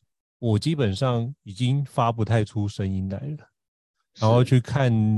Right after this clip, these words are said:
Speaker 1: 耳鼻喉科，耳鼻喉科医师跟我说，“就是多休息，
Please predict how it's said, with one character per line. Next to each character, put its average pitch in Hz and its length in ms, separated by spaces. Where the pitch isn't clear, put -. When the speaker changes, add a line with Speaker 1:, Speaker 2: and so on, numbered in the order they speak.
Speaker 1:
耳 107 100
鼻 107 140
喉 104 100
科， 113 360
耳 101 60
鼻 107 140
喉 104 100
科 113 120
医 110 100
师 110 140
跟 107 100
我 101 80
说 98 260
，“就 120 100
是 110 160
多 104 200
休 101 200
息， - 240